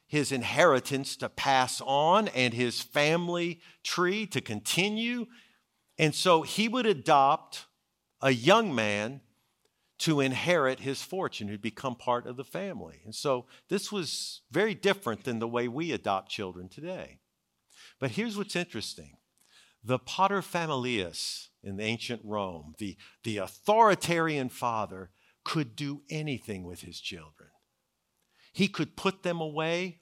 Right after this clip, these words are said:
on a whim. They talk back to him, he could say, "That's done, you're out." And that would be the final word. The law would back him up. There are even records of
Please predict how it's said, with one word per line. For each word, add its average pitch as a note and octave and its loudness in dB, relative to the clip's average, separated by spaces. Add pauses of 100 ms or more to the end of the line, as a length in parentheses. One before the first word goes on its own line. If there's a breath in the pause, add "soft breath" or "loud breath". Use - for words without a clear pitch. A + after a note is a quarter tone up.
(100)
on D3+ -4
a D3+ -6
whim. C#3 -8 (960)
They D3+ 4
talk - 2
back E3+ 2
to F#3 -4
him, E3+ -4
he D#3 -4
could D3+ -12
say, D3+ 0
"That's D3+ 0
done, B2+ 0
you're B2 -2
out." - 4 (640)
And G#2 -4
that D#3 6
would F3 -4
be A2+ -2
the G2 -6
final A2+ -4
word. C3+ -8 (220)
The A#2 -4
law A#2 4
would G2 -10
back - 0
him C3+ -4
up. F#2+ -6 (1300)
There G#2 -4
are A2 -2
even A#2 -2
records A#2+ 0
of G2+ -8